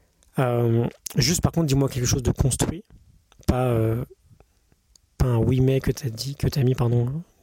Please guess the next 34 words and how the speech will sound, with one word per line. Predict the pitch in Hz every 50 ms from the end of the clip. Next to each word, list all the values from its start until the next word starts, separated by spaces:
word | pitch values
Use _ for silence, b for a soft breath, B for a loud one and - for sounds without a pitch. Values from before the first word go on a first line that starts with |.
| -
dix | 165 131 117 123 127 -
ou | 151
quinze | - - 127 120
secondes | - - 127 123 127 123
à | 113
écrire. | 110 107 - 151 156 185 196 - - _ b b b b b b b b b - _ _ _ _ _ _ _ _ _ - - _ _ _ _ _ _ _ _ _ - -
Je | - - 117
veux | 120 131
bien | 127 131 165 220 240
tout | 208 - - - - -
entendre, | 147 131 - 127 123 160 214 - B B B B B B B B B B B B -
mais | 143
j'ai | 127 110 127 131
du | 123 117 131 139
mal | 143 147 156 185 220 214
à | 180 156
voir | 143 131 127 139 147 180 196 - -
comment | - 160 139 147 170 170
on | 156
pourrait | 139 - - - 160 139 131 147 165 190 208 202 b b b b b b b _ _
me | - 139 135 131
convaincre | 131 - - - 185 185 175 160 147 143 143 165 190 202 - - - - _ _ _ _ _ _ _ _ _ _
du | 147 123 127 135 - _ _
contraire | - 185 190 190 165 - - 117 104 170 160 160 170 185 190 180
de | 151 131 131 123
ce | - -
que | - - - 139
je | 127 123 123
viens | 120 135 131 123
de | 123
dire, | 120 117 123 135 160 185 196 190 - _ _ _ _ _ _ _ _ _ _ _ _ b b b b b b _ _ _ _ _ _ _ _ _
parce | - 143 - - - -
que | - - 180 160
je | 143 127 127